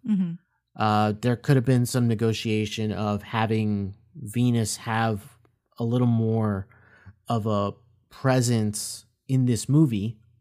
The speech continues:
Speaker 2: when people probably were expecting Serena to carry,
Speaker 1: Mm-hmm.
Speaker 2: like, the story along more than Venus.
Speaker 1: Right, right.
Speaker 2: So that, that could have been it. Um, I don't know.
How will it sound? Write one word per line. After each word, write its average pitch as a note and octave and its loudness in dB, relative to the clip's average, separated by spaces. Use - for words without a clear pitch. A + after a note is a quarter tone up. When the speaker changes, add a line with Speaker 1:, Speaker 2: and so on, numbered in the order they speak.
Speaker 2:
when A#2 0
people C#3 0
probably D3 4
were G#2 0
expecting G#2 -4
Serena G#2+ -2
to G2+ -6
carry, G2 -4
Speaker 1:
Mm-hmm. F#3+ -2
Speaker 2:
like, A2 -4
the B2+ 4
story B2 4
along A#2 0
more A#2 2
than G2 -2
Venus. G#2 -2
Speaker 1:
Right, E3 -10
right. - -16
Speaker 2:
So F#2+ -2
that, C#3+ 4
that C#3 2
could C#3 4
have A#2+ 4
been G#2+ 2
it. F#2+ -4
Um, D3 0
I E3 0
don't A#3+ 8
know. G3+ 6